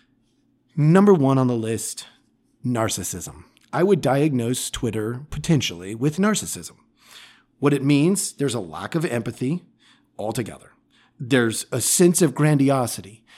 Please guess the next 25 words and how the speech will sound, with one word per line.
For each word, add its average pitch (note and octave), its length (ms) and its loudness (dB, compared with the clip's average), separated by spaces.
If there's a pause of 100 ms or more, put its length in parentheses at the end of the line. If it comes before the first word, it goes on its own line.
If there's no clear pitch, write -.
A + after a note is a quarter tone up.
It's C#3 220 0
this - 260 -2 (220)
powerful, C3 880 0
"I'm B2 240 2
better B2 340 2
than A2+ 180 -2
you. G#2+ 400 0
I A#2 220 -4
am, A2+ 300 -4 (220)
I, G#2 280 -10
I C3 120 0
am A2 200 0
grandiose. A2+ 720 0
I A2 100 -2
am G2 240 -6 (340)
almighty. A#2+ 640 4
I A#2+ 160 4
am, G#2 280 -2 (280)
mm, B2 420 4
um, G#2 260 -8
better G2 500 0
than A2 180 -4
everybody." F#2 560 -8 (840)
And E3 360 -2 (480)
entitlement. F#2+ 640 -4